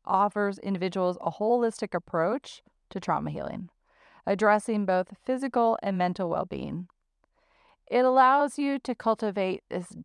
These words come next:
deep connection with yourself, and it's such an amazing act of self-care and pride in the resilience that you build in the face of everything that you went through.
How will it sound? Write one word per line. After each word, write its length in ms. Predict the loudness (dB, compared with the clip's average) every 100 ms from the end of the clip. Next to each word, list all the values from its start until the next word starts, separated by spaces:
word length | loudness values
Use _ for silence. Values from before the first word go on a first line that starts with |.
| -8
deep 360 | -4 -2 -4 -6
connection 720 | -8 -4 0 -2 -2 -2 0
with 180 | -2 -2
yourself, 640 | -4 -4 -2 -2 -2 -8 -16 _ _ _ _ _ _
and 260 | 0 2 2
it's 280 | 0 -6 -10
such 500 | -18 0 2 2 0
an 60 | 0
amazing 680 | 2 2 2 0 -2 -4 -2
act 320 | -2 -2 -2
of 140 | -6
self-care 920 | -4 2 2 2 -8 -2 0 0 -2 -6 _ _ _ _ _ _ _ _ _ _ _
and 360 | -2 -2 -2 -6 _ _ _ _ _ _ _ _
pride 720 | -10 2 6 6 4 2 -4 -4
in 140 | -4
the 80 | 0
resilience 840 | -2 -4 -2 0 2 2 -2 -2
that 120 | -4 -2
you 200 | -4 -4
build 600 | 0 2 4 4 0 -6 _ _ _
in 180 | -2 0
the 140 | 0 -2
face 340 | -4 -6 -4
of 80 | -4
everything 500 | -2 0 -2 -4 -4
that 100 | -4
you 160 | -4 -4
went 200 | -6 -10
through. 300 | -8 -8